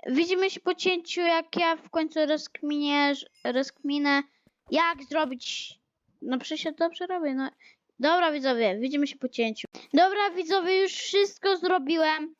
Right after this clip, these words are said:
Ja po prostu źle to robiłem. Ja tyle naoglądałem się youtuberów i takie tam, w sensie, no, filmy oglądałem, jeszcze wpadłem tutaj.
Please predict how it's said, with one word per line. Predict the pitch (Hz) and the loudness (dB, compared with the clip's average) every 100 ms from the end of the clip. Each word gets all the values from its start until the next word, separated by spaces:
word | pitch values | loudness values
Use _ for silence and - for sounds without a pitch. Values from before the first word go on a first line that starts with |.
| _ _ _ _ _ _ | _ _ _ _ _ _
Ja | - 320 | 0 0
po | 359 | 0
prostu | 359 370 - 381 | -2 -4 0 0
źle | 285 302 359 | 0 0 0
to | 359 359 | 0 0
robiłem. | 349 277 330 311 294 | 0 2 0 0 0
Ja | 339 320 _ _ _ - | 0 -2 _ _ _ -4
tyle | - 427 427 415 392 359 | 2 4 4 4 2 2
naoglądałem | 370 359 359 349 359 349 | -2 -2 -2 0 0 -2
się | - 339 320 311 - _ _ _ - - - | -2 0 2 0 -6 _ _ _ -20 -18 -6
youtuberów | 240 262 277 320 320 359 262 302 339 320 302 | -2 2 4 4 2 0 4 4 4 0 -4
i | 277 | -4
takie | 302 285 285 | -4 -2 -4
tam, | 269 269 254 | -2 -2 -2
w | |
sensie, | 262 294 285 311 302 | -2 -2 0 0 2
no, | 302 302 302 _ _ _ | 4 2 0 _ _ _
filmy | - 311 320 311 294 | -2 2 2 2 2
oglądałem, | 285 277 277 262 262 269 269 | 0 0 0 4 4 2 0
jeszcze | 247 277 - | -4 -6 -8
wpadłem | - 285 269 254 | -4 0 0 0
tutaj. | 254 262 262 254 | -4 -8 0 0